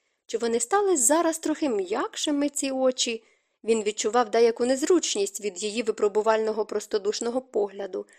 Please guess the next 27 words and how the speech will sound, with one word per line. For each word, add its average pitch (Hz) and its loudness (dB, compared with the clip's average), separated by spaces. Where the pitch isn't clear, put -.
і 214 -4
врешті-решт 277 0
перервав 233 2
мовчанку, 196 -2
промовивши 196 -2
невиправдано 214 0
різко: 190 -4
«Ходімо, 220 0
ми 202 2
відстали 202 0
від 220 -2
решти». 202 -4
Дафна 214 4
відвела 208 4
від 190 0
нього 202 2
очі, 285 -2
подивилася 285 2
у 247 0
бік 226 -6
обсерваторії. 190 -4
Мати 208 2
та 196 -2
Ентоні 220 0
вже 202 0
входили 190 0
туди. 185 -8